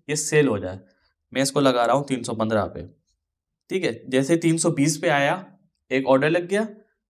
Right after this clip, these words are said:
सेल होने का तीन सौ पन्द्रह पे। कितना सेल होना चाहिए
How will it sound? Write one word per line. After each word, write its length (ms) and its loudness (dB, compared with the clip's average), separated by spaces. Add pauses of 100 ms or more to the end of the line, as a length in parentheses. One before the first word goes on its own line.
सेल 400 -2
होने 240 0
का 160 -2 (480)
तीन 160 0
सौ 120 2
पन्द्रह 320 -2
पे। 180 -14 (1300)
कितना 320 2
सेल 220 2
होना 200 2
चाहिए 300 0